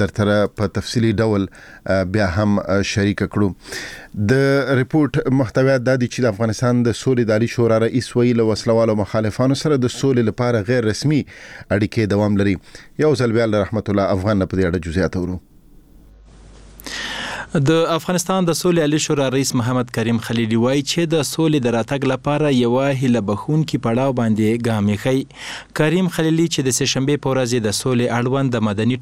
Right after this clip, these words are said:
Speaker 2: ټولنو، ځوانانو او ښځو ملي مشورتي کانفرنس ته وینا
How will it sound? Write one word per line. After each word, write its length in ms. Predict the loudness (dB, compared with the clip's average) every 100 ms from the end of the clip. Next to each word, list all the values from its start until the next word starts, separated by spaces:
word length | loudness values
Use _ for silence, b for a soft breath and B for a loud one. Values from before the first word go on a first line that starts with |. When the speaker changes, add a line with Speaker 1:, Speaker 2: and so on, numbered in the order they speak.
| -2
Speaker 2:
ټولنو، 340 | -2 0 -2 -2
ځوانانو 500 | -2 0 0 0 0 -2
او 60 | -2 -2
ښځو 260 | -2 0 0
ملي 240 | 2 0 0
مشورتي 440 | -2 -2 -2 -2 -2
کانفرنس 440 | -4 -2 -2 -2 -2
ته 80 | 0
وینا 260 | 2 0